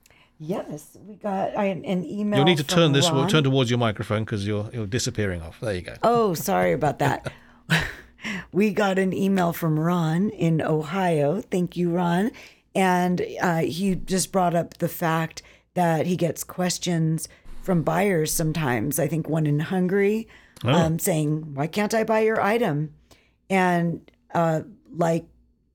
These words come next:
Speaker 1: almost all of the rest of us, he's on eBay International Shipping. And so the question was, uh, it just brought up the question, like, do we need to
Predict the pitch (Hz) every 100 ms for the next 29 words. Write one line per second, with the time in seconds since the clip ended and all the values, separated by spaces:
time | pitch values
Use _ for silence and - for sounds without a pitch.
0 | _ _ - 170 160 156 160 156 143 156
1 | 180 - 165 151 180 160 160 170 160 160
2 | - 190 180 175 147 165 160 156 147 160
3 | 151 143 - 190 180 156 156 160 _ -
4 | - _ _ 180 170 160 160 143 - 180
5 | 160 156 156 156 - _ - 170 - 165
6 | - 165 165 156 147 147 139 139 - -
7 | - _ _ _ _ _ _ _ _ -
8 | 180 - 190 - - - 180 175 - 170
9 | 185 175 170 147 98 - _ - 160 160
10 | 190 180 175 185 226 - 240 247 240 240
11 | 392